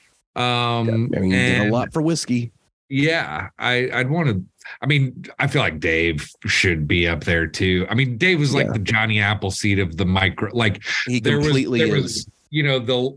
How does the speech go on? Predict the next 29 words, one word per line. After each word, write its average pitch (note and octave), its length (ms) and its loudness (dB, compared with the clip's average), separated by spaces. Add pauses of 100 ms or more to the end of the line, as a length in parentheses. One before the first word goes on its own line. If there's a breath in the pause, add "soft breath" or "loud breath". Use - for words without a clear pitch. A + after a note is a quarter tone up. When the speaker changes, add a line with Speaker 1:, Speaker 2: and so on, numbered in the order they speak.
Speaker 1:
the B2+ 120 2
last C3 440 0
couple C#3+ 260 0
hundred A#2+ 460 0
years D3 760 0
or A2+ 280 -2
hundred B2 340 0
years, B2 260 0
whatever A#2 400 0
it A#2 60 0
is. A#2 260 0 (280 loud breath)
And B2+ 180 -2
then B2+ 160 0
he, F#3 400 0
he D#3+ 240 -4
helped D3 400 0
sort D3 220 0
of G2+ 80 -4
change A#2 720 0
the, A2 300 2
the G2+ 280 -2
game G#2 720 0
and F#2 140 2
the F#2 60 2
trajectory F#2 840 0
of F2 260 0
it. F#2+ 180 0 (440 loud breath)
And A#2+ 160 -2
ultimately, C3+ 840 0